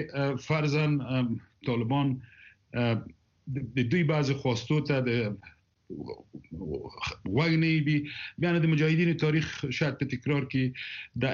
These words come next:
امارتي طالبان دي، د، اه، د قطري طالبان دي، د حقاني طالبان دي، د داعش دي.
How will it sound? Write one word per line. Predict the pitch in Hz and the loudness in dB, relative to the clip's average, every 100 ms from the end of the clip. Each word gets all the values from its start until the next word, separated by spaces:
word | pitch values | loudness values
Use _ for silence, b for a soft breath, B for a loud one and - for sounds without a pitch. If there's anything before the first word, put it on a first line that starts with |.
| 135 | 2
امارتي | 127 127 120 160 | 4 2 2 0
طالبان | 151 135 127 117 127 123 | 0 2 2 2 2 2
دي، | 120 120 | 2 2
د، | 123 120 120 117 | 2 0 0 -2
اه، | 110 113 101 113 | -2 -2 -2 -2
د | 110 | 0
قطري | 117 113 117 135 123 | -2 0 2 2 2
طالبان | 117 113 113 110 101 | 0 2 2 0 2
دي، | 110 101 | 0 2
د | 117 110 - | 0 0 -2
حقاني | 107 - 120 127 123 | -2 2 2 4 2
طالبان | 110 113 110 104 | 0 0 0 2
دي، | 101 104 101 | 2 0 2
د | 123 110 | 0 2
داعش | 107 127 123 - | 2 2 2 2
دي. | 127 | 2